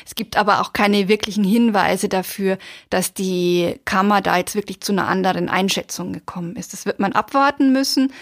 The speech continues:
Aber eine Verurteilung wegen Bestechung und Bestechlichkeit würde das eben voraussetzen, dass vorher das Gericht dann auch einen Hinweis gibt, dass die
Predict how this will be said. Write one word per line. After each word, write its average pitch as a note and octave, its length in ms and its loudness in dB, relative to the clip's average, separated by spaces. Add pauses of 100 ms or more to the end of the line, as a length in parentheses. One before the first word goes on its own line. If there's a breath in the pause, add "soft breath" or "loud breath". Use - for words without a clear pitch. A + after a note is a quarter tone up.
(420 loud breath)
Aber G3 640 2
eine G3 220 0
Verurteilung A#3 880 0
wegen G3 400 -2 (300)
Bestechung G#3+ 720 0
und G3+ 160 -6
Bestechlichkeit G#3 920 0 (280 loud breath)
würde A#3+ 240 4
das A3 180 0
eben G#3+ 220 0
voraussetzen, G3+ 680 0
dass F#3 160 0
vorher G3 360 0
das - 180 -8
Gericht G3 400 -4
dann F#3 140 -2
auch E3+ 400 -4
einen F3+ 260 -2
Hinweis A#3+ 480 4
gibt, A3+ 460 -2
dass F3+ 320 -2
die F3+ 340 -8